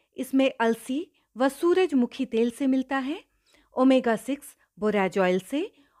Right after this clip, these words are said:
ओमेगा नाइन ऑलिव ऑयल से मिलता है। ओमेगा थ्री त्वचा, बाल व सेल मेम्ब्रेन यानी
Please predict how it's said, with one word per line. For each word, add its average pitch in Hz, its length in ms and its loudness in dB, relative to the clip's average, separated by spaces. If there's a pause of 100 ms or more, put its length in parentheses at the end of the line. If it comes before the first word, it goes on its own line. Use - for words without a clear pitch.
(140)
ओमेगा 311 380 4
नाइन 302 360 2 (360)
ऑलिव 254 320 2
ऑयल 170 160 -2
से 180 180 -12
मिलता 156 320 -8
है। 151 280 -16 (920)
ओमेगा 269 420 6
थ्री 226 220 -8 (640)
त्वचा, 254 440 -2 (320)
बाल 254 400 4 (300)
व 254 140 -2
सेल 370 340 2
मेम्ब्रेन 226 600 0
यानी 254 300 2